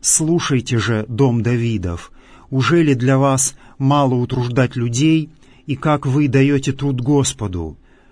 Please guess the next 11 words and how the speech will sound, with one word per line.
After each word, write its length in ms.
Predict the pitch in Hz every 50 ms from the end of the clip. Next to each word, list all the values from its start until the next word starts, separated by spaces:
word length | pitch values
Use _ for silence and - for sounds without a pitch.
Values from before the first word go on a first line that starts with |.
| _ _ _ _ _ -
Посему 580 | 139 135 - - 151 156 165 175 175 - - -
сам 340 | - - 160 151 147 143 120
Господь 580 | 139 139 - - - 165 165 151 139 - - -
даст 420 | 120 107 139 131 117 - - -
вам 200 | 120 123 117 117
знамение. 760 | 110 104 117 127 120 113 110 104 101 98 95 92 92 90 87 - - - _ _
Се 460 | - - - - 156 156 156 156 143 - - - -
дева 540 | 120 101 107 139 147 156 147 127 127 120 117
во 180 | - 107 127 123
чреве 480 | - - - 131 139 143 135 120 123 117
зачнет 640 | 107 127 120 - - - 139 147 151 151 147 -